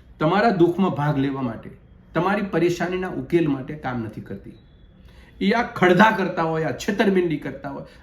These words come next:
આ એની સાથે ઊભેલી સરકાર છે. હજી યુનિટી બનાવો,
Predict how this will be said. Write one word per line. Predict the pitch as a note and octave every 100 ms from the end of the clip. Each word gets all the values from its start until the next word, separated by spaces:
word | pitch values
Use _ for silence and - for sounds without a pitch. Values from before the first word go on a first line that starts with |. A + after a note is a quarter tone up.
| -
આ |
એની | A#2+ C#3 C#3
સાથે | B2+ A#2+ G#2+
ઊભેલી | A2 G2+ G#2+
સરકાર | G2 G2+ - G2
છે. | - - - - - - - - -
હજી | A#2 D#3 F3
યુનિટી | E3 E3 D3+
બનાવો, | A#2 G#2+ G#2 A#2